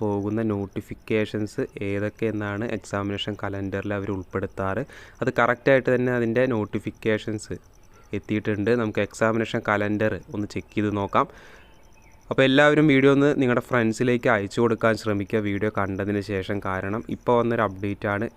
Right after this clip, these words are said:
അധികം ആരും അറിഞ്ഞിട്ടുണ്ടാവില്ല. അതുപോലെ തന്നെ വീഡിയോ ഒന്ന് ലൈക്ക് ചെയ്തിട്ട് കണ്ട് സപ്പോർട്ട് ചെയ്യുക. അപ്പോൾ സ്റ്റാഫ് സെലക്ഷൻ കമ്മീഷൻ്റെ ജി ഒ വി ഡോട്ട്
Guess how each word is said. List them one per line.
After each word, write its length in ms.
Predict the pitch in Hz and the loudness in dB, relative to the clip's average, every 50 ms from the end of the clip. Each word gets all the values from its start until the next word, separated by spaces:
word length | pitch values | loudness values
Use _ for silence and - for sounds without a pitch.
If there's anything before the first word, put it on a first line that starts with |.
| - | -10
അധികം 260 | 104 101 95 104 104 104 104 | -8 -6 -6 -4 -4 -4 -2
ആരും 200 | 104 104 104 101 98 | -2 -2 -2 -2 -4
അറിഞ്ഞിട്ടുണ്ടാവില്ല. 680 | 92 90 92 92 - - 104 95 98 95 92 92 95 98 95 | -4 -4 -6 -8 -8 -8 -10 -8 -8 -6 -8 -8 -8 -8 -8
അതുപോലെ 300 | 98 98 101 107 104 104 - - | -6 -6 -4 -4 -4 -4 -4 -4
തന്നെ 180 | 101 101 104 107 104 | -4 -4 -4 -4 -2
വീഡിയോ 260 | 101 98 98 104 104 | -4 -4 -4 -4 -4
ഒന്ന് 100 | 110 107 104 101 | -2 -2 -2 -2
ലൈക്ക് 260 | 95 95 98 95 - - | -4 -4 -6 -8 -6 -6
ചെയ്തിട്ട് 260 | 113 104 110 - 120 110 - | -4 -4 -4 -4 -6 -4 -4
കണ്ട് 260 | 104 95 90 95 92 - - - | -4 -4 -4 -4 -6 -8 -6 -8
സപ്പോർട്ട് 380 | 92 - - - 98 87 - - | -8 -8 -6 -6 -6 -6 -6 -8
ചെയ്യുക. 180 | 90 85 - - - - - - - - - - - - - - - - _ - - - - - | -10 -10 -12 -14 -20 -20 -20 -20 -20 -20 -20 -20 -20 -20 -20 -20 -20 -20 _ -20 -20 -10 -8 -2
അപ്പോൾ 180 | - 139 135 - | 0 0 0 0
സ്റ്റാഫ് 360 | - - 139 131 135 135 - - | 0 2 4 4 4 4 4 4
സെലക്ഷൻ 300 | 143 135 - - 147 147 - | 4 4 4 4 2 2 2
കമ്മീഷൻ്റെ 560 | 135 127 120 117 110 - 123 117 113 123 135 147 - - 127 117 104 107 | 2 4 4 2 2 2 0 2 4 4 2 2 0 -4 -8 -8 -4 0
ജി 120 | 113 120 127 139 135 139 | 2 2 4 6 6 6
ഒ 20 | 139 135 | 6 6
വി 80 | 147 151 131 120 | 6 4 6 6
ഡോട്ട് 200 | 120 113 110 - | 4 4 4 2